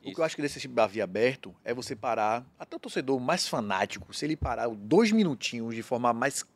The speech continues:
tranquila, assim, ele vai saber. É, é normal que o Bahia consiga ganhar por um ou dois gols de diferença, o Bavi,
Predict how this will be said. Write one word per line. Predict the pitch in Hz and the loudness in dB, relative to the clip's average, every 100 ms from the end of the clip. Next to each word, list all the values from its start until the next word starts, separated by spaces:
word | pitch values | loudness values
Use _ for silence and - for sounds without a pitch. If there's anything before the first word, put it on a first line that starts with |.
| _ | _
tranquila, | 175 180 - 123 110 | -2 -2 -4 -4 -2
assim, | 101 110 | -2 -2
ele | 139 | 2
vai | 135 139 | 4 4
saber. | 139 110 90 - _ - - _ _ _ - _ _ - | 2 -2 -4 -10 _ -20 -20 _ _ _ -20 _ _ -6
É, | 196 202 _ - | -4 -4 _ -6
é | 160 | -2
normal | 160 135 131 139 165 | 2 2 8 10 10
que | - | 6
o | |
Bahia | 139 135 | 2 4
consiga | - 143 | 2 0
ganhar | 127 123 | 2 2
por | 117 123 | 2 -2
um | 123 | 0
ou | 120 | 0
dois | 113 | 0
gols | 110 | -2
de | 110 | -4
diferença, | 104 107 127 123 | -2 0 0 0
o | |
Bavi, | 107 101 131 135 | 0 0 0 -2